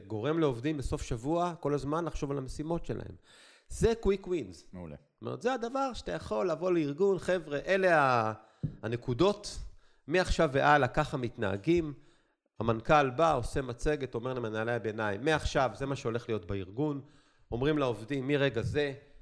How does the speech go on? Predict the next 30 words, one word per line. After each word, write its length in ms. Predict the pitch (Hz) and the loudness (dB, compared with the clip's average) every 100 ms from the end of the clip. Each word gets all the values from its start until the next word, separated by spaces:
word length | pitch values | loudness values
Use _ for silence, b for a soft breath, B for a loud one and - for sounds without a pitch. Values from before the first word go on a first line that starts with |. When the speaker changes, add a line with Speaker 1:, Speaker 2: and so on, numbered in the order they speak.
| - | -14
Speaker 1:
אנחנו 220 | 101 - | -10 -2
לא 120 | 127 123 | 0 2
פונים 220 | 131 127 | 4 4
אליכם 280 | 127 113 120 | 2 -4 -6
יותר 220 | 113 117 | -6 -8
בשעות 300 | 107 - 107 | -8 -10 -12
הפנאי. 360 | 104 107 95 95 | -10 -6 -4 -4
עובד 300 | 110 127 139 | -4 -4 -4
שנוסע 340 | 117 107 120 | -6 -4 -2
לחופשה, 560 | 107 - - - 123 107 B B | -2 -6 -12 -4 -2 -2 B B
לא 180 | 110 135 | -2 0
נוסע 240 | 151 135 135 | 0 0 2
יותר 300 | 123 143 104 | 0 -2 -6
עם 120 | 107 | -4
לפטופ, 400 | 120 117 110 98 | -4 -4 -8 -12
אנחנו 240 | 90 - | -10 -8
לא 80 | 123 | -6
מרשים 440 | 139 120 - 123 | -6 -6 -6 -4
לו", 220 | 117 117 b b b b _ | -4 -6 b b b b _
וזהו. 300 | 110 - 147 - _ _ _ _ _ | -10 -8 -10 -12 _ _ _ _ _
Speaker 2:
ובתור 340 | 120 107 117 143 | -10 -4 -2 -2
כלכלן 340 | 139 - 113 | -2 0 0
התנהגותי, 520 | 117 104 98 92 - | 0 -2 -4 -4 -6
אני 120 | 104 98 | -6 -4
שואל 140 | 101 | -6
אותך, 140 | - 110 | -4 -4
למה 160 | 131 | -2
זה 100 | 117 | -4
לא 80 | 92 | -6
טריוויאלי? 540 | - 87 85 78 73 | -8 -12 -10 -10 -10